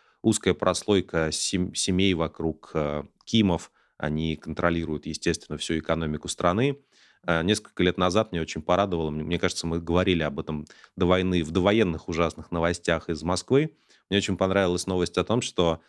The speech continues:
э, исследователи посмотрели, какие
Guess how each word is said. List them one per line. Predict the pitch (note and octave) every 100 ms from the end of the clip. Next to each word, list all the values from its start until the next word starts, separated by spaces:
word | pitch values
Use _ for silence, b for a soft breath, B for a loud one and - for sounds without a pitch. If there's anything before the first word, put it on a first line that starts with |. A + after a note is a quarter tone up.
| b b -
э, | E2 D#2+ -
исследователи | - G2+ A#2+ G2+ F2 E2
посмотрели, | - E2+ F2+ E2+ G2+ G#2 F2+ E2+ - _ -
какие | - - G#2 F#2 F2+